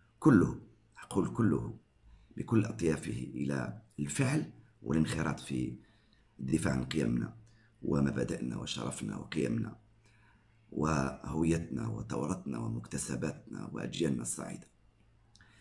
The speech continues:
أدعو بالدرجة الأولى النخبة، أدعو المثقفين، أدعو المؤرخين، أدعو الكتاب والأدباء والشعراء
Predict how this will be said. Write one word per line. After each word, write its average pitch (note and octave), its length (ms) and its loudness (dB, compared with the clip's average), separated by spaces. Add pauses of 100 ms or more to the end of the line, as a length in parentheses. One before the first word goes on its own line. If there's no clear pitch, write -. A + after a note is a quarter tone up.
(280)
أدعو D#2+ 240 6
بالدرجة C#2+ 460 0
الأولى C#2 280 0
النخبة، A2 480 2 (500)
أدعو - 160 -4
المثقفين، - 1000 -2 (220)
أدعو C#2 220 -4
المؤرخين، B1+ 840 -2 (1800)
أدعو D#2 200 2
الكتاب - 680 2
والأدباء - 960 2
والشعراء - 840 0